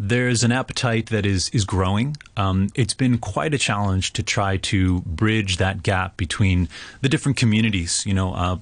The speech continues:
p-, doing, uh, music, putting together large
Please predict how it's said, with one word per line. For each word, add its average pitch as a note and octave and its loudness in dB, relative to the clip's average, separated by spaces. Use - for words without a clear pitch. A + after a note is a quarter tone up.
p-, - -6
doing, A#2+ 2
uh, F#2+ 0
music, D3 0
putting A#2+ 2
together G#2 0
large G#2 -2